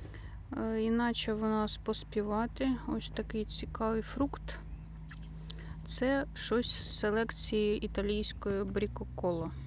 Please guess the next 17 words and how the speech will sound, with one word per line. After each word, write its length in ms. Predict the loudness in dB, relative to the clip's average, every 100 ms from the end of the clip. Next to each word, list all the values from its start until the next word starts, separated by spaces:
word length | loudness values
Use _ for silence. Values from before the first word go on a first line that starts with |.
| -8 -10 -10 -6
Чи 140 | -4 -2
брікоколо. 680 | -4 -4 -2 -2 -2 -4 -4 -6 -8 -8 -8 -8 -4 -4 -2
Не 120 | -4
знаю, 280 | -2 -2 0
як 160 | -2 -2
правильно. 460 | 0 0 0 -2 -4 -10 -12 -10 -8 -8 -10 -12 -6 0 0 -2 -12 -16 -12
Що 280 | -2 6 6
саме 720 | 6 8 10 10 8 6 2 -2 -8 -2
ми, 180 | 4 4
до 340 | 4 2 2
речі, 300 | 4 4 2
не 140 | 2 2
знаємо. 580 | 0 0 0 2 2 2
Знаємо 300 | 0 0 -2
тільки, 300 | -4 -4 -6
що 180 | -4
брікоколо. 840 | -4 -4 -4 -6 -2 0 2 0